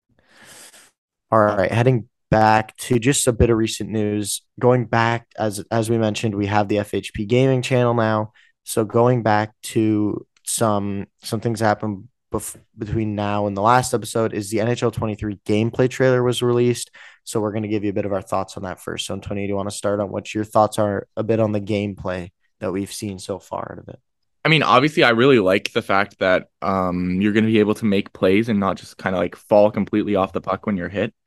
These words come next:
Speaker 2: Um, my one hesitancy, though, is, like, I think we were talking about it earlier, is that it looked like it was pretty easy to score. And I know that this year, if you were bumped off the puck and were able to get the puck back right in front of the net, it's basically a goal every time.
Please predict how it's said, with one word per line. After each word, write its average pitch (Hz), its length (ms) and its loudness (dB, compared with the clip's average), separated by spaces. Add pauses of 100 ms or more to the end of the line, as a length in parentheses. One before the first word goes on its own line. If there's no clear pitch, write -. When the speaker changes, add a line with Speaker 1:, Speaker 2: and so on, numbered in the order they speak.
(540)
Speaker 2:
Um, 98 640 0 (640)
my 131 400 4
one 123 220 6
hesitancy, 113 560 0
though, 113 220 2
is, 110 100 -2
like, 104 200 0
I 107 80 -2
think 120 160 -4
we 120 60 2
were 113 80 4
talking 107 300 -2
about 104 140 6
it - 120 -2
earlier, 101 540 2 (240)
is 113 140 -2
that 117 280 4 (540)
it 127 160 4
looked 151 240 0
like 190 160 -2
it 175 40 2
was 135 120 2
pretty 127 280 -6 (120)
easy 101 240 0
to 107 100 2
score. 101 380 2
And 113 100 4
I 104 80 4
know 113 140 4
that 110 180 0
this - 220 -4
year, 131 140 2
if 127 140 -6
you 113 80 4
were 139 80 6
bumped 104 320 0
off 113 160 0
the 107 80 -4
puck - 280 -2
and 123 120 2
were 98 80 2
able 95 320 0
to 117 120 -2
get 104 160 -2
the - 60 -4
puck 92 220 -2
back 104 240 0
right 98 160 2
in 104 80 0
front 107 200 0
of 98 60 0
the 90 60 0
net, 92 220 -2
it's 82 120 -8
basically 101 460 0
a 98 60 2
goal 90 220 0
every 92 200 -4
time. 104 480 -6